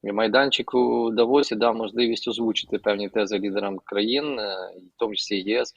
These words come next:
щодо їхньої позиції, щодо підтримки України. Проблема очевидна.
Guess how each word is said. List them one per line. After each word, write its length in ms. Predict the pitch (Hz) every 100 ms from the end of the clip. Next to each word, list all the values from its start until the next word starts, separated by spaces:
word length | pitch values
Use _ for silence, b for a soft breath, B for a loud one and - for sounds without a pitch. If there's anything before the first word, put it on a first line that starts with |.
| B B
щодо 280 | - - 110
їхньої 400 | 110 113 - 113
позиції, 640 | - 117 104 101 - 98 92
щодо 260 | 104 95
підтримки 500 | 92 92 107 90 -
України. 440 | 90 92 90 85 82
Проблема 440 | 110 101 143 143
очевидна. 440 | 123 - 95 87